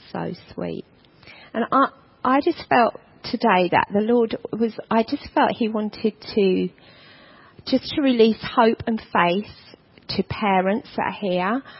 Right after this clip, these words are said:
I felt there was four categories. There was parents whose children have gone away from God. Parents whose children, um, perhaps haven't even come to know God yet. Parents whose relationship with their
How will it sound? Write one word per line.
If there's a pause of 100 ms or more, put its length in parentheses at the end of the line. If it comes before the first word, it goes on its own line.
(220)
I
felt
there
was (100)
four
categories.
There
was (360)
parents (120)
whose (200)
children (280)
have
gone
away (100)
from
God. (1600)
Parents
whose
children, (100)
um,
perhaps (460)
haven't
even
come
to
know
God
yet. (500)
Parents
whose
relationship
with
their